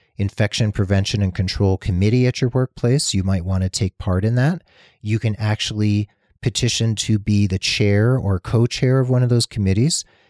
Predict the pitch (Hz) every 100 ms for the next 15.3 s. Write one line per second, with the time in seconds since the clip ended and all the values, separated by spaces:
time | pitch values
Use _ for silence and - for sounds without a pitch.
0 | _ 107 104 107 107 117 104 110 110 107
1 | 92 110 180 - 107 98 95 - 90 -
2 | - 139 151 - 92 92 90 90 - 90
3 | 87 87 87 - _ _ _ - 87 90
4 | 95 110 139 143 107 90 90 87 - -
5 | 98 98 95 - - 95 - 95 107 95
6 | 95 85 90 - 87 92 92 87 92 90
7 | 85 90 85 87 104 139 131 - 82 -
8 | _ _ _ _ _ _ _ _ _ _
9 | _ _ 127 131 131 135 - 120 110 113
10 | 113 104 110 113 - 104 95 101 95 92
11 | 92 98 101 107 101 98 92 - - 104
12 | 101 104 107 98 95 90 95 98 127 143
13 | 160 104 98 95 95 98 101 95 85 147
14 | 185 127 104 98 101 92 98 95 90 92
15 | - 92 101